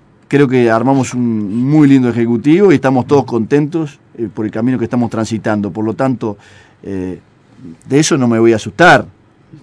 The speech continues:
Ya hace muchos años que estoy en esto, yo sé cómo son las reglas de juego. Pero, te repito, eso no es óbice para que yo considere, además por, por definición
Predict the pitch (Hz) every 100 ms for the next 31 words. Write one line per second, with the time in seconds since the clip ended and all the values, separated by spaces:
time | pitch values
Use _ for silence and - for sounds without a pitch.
0 | 135 113 110 120 131 135 123 127 127 107
1 | 107 117 117 139 160 185 190 196 _ -
2 | 120 - 156 127 113 - 120 110 113 110
3 | 110 104 117 120 104 87 - _ _ _
4 | _ _ - 131 175 262 - _ _ _
5 | _ - - 120 113 113 139 101 104 113
6 | 160 147 156 185 247 151 113 135 107 107
7 | 139 - _ - - 113 107 - 120 107
8 | 120 143 117 92 92 127 - _ - 101
9 | 76 _ _ _ 120 113 107 117 107 151
10 | 151 131